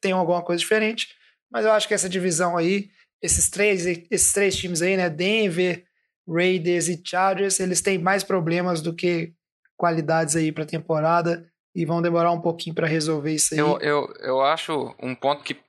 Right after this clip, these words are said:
Speaker 2: que acho que é fa-, fa-, favorece não ter wildcard, eu acho que são três times que podem se matar.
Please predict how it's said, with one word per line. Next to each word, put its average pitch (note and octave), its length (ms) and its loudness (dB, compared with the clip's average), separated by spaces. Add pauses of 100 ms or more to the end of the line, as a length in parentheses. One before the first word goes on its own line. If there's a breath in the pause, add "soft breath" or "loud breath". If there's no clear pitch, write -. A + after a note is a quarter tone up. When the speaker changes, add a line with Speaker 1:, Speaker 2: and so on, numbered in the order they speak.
Speaker 2:
que B2+ 200 0
acho B2+ 180 2
que - 80 0
é C3+ 40 0
fa-, - 220 0
fa-, - 400 -2
favorece C3 880 0
não B2+ 200 0
ter B2+ 320 -2
wildcard, B2 600 0
eu D3 60 -2
acho - 120 -6
que - 60 -4
são D3+ 160 -2
três D#3+ 280 0
times D3+ 280 -2
que D3 100 -12
podem D3 260 0
se - 140 -8
matar. D3+ 520 -2